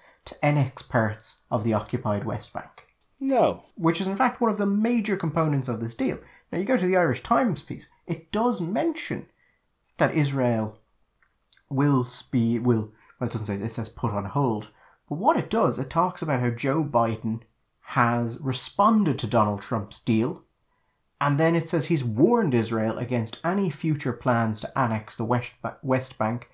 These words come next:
Speaker 1: a policy priority of the current Israeli government that was put on hold as part of the U A E deal. That was, in fact, a core component of the deal.
Speaker 2: Which was a, a deal mediated by Donald Trump.
Speaker 1: Which comes in,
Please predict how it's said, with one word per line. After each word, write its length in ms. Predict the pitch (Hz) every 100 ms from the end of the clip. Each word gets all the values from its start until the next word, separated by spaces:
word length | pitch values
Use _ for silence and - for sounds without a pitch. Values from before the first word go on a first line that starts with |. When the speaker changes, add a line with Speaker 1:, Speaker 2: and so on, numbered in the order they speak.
| - - - -
Speaker 1:
a 80 |
policy 480 | - 226 277 - 135
priority 520 | - 120 110 113 113
of 80 | 107
the 80 | 120
current 320 | - 220 160
Israeli 360 | 117 120 117 107
government 340 | 117 117 110 - -
that 120 | 120
was 100 | -
put 240 | - 160
on 120 | 139 107
hold 300 | 113 113 107
as 100 | 101
part 300 | 120 110 107
of 100 | 104
the 80 |
U 240 | 104 107 107
A 60 |
E 240 | 104 107 104
deal. 260 | - 147 - _ _ _ _ _ _ - _
That 160 | 220 220
was, 140 | 165
in 80 | 151
fact, 320 | 156 143 - -
a 80 | 120 - -
core 320 | - 226 190
component 640 | - 143 135 143 135 110
of 140 | 113 107
the 60 |
deal. 220 | 107 - - _ _ _ -
Speaker 2:
Which 380 | 127 160 - 160
was 680 | 156 147 123 110 - - - - 160
a, 140 | 143
a 100 | 165
deal 260 | 147 185 151
mediated 680 | 139 143 131 127 113 117 101
by 140 | 110
Donald 280 | 104 101 90
Trump. 240 | 120 85 _ _ _ -
Speaker 1:
Which 180 | 139 -
comes 300 | 226 208 180
in, 500 | 180 175 170 156